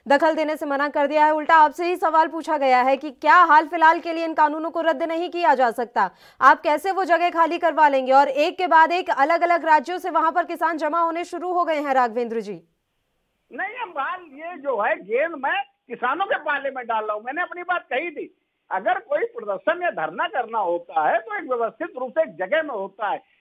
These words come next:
Speaker 2: या एक मंच होता है, शौचालय की व्यवस्था होती है, खान पान की व्यवस्था होती है। वो बुराड़ी में जगह दी गई थी, इन लोगों को वहां पर ये व्यवस्था करनी चाहिए थी। जैसे मैं बता रहा हूँ, आपको फिर जाना चाहता हूँ,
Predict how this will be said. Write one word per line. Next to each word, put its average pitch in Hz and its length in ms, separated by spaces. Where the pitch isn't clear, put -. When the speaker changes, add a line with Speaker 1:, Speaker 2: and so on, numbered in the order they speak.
Speaker 2:
या 262 140
एक 277 100
मंच 247 380
होता 233 380
है, 160 100
शौचालय 254 440
की 320 100
व्यवस्था 254 480
होती 208 260
है, 160 60
खान 277 440
पान 320 260
की 349 60
व्यवस्था 254 460
होती 185 360
है। 143 80
वो 285 140
बुराड़ी 233 360
में 330 160
जगह 240 200
दी 311 260
गई 294 220
थी, 175 400
इन 220 100
लोगों 269 220
को 339 120
वहां 262 300
पर 381 120
ये 320 120
व्यवस्था 269 400
करनी 220 300
चाहिए 196 300
थी। - 440
जैसे 226 240
मैं 330 140
बता 240 280
रहा 247 100
हूँ, 330 80
आपको - 220
फिर 330 120
जाना 254 300
चाहता 214 320
हूँ, 233 280